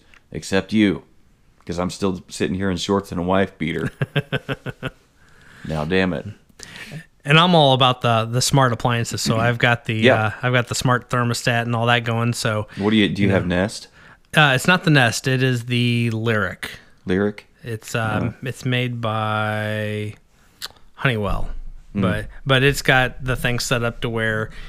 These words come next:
Speaker 2: it detects when we get within a certain radius of the house, and it kicks it on to the, the home setting, and
Speaker 1: Hmm.
Speaker 2: and at night, you know, at, a s-, at, I think it's, like, nine o'clock, it goes into, um,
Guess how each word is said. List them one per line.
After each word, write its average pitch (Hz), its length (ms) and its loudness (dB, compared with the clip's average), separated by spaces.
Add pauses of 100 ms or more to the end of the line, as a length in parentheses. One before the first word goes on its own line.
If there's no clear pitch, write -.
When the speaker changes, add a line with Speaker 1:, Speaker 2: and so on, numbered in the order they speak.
(160)
Speaker 2:
it 127 180 -4
detects 120 480 -4
when 113 220 -4
we 113 400 -4
get 117 260 -4
within 113 320 -4
a 107 80 -4
certain 107 500 -4 (400)
radius 123 560 0
of 120 80 -2
the 113 100 -4
house, 110 480 -2
and 107 400 -4
it 107 180 -8
kicks - 280 -8
it 107 100 -6
on 107 440 -4
to - 140 -8
the, 107 360 -6
the 113 120 -6
home 110 280 -4
setting, 107 640 -4
and 92 240 -8 (100)
Speaker 1:
Hmm. 104 200 0 (440)
Speaker 2:
and 101 540 -8
at 101 220 -6
night, 110 400 -4 (260)
you 117 160 -8
know, 107 80 -6
at, 107 140 -4
a 101 40 -8
s-, - 140 -8
at, 110 260 -6
I 104 120 -6
think 107 160 -8
it's, - 120 -12
like, 104 220 -10
nine 107 180 -8
o'clock, 101 380 -8
it 110 60 -10
goes 107 260 -6
into, 101 560 -6 (220)
um, 95 560 -12